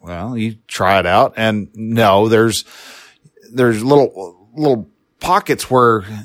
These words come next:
you know, where the mortar is, but there's, it's too steep and there's nothing for your fingers to get a hold of.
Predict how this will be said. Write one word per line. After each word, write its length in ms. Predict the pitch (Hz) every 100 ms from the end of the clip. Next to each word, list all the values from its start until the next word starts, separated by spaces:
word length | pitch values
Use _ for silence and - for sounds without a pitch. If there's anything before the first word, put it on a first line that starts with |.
| -
you 180 | 131 135
know, 120 | 107
where 220 | 95 120
the 80 | 104
mortar 460 | 113 156 247 156 110
is, 260 | 101 120
but 180 | 117 120
there's, 320 | 147 131 113
it's 380 | 107 135 120 - _ -
too 180 | 156
steep 400 | 135 - 123 120
and 160 | 113 113
there's 320 | 113 113 101
nothing 320 | 117 113 113
for 180 | 98 113
your 120 | 104
fingers 320 | 95 113 98 85
to 40 |
get 120 | 90
a 40 | 87
hold 240 | 165 147
of. 240 | 73 60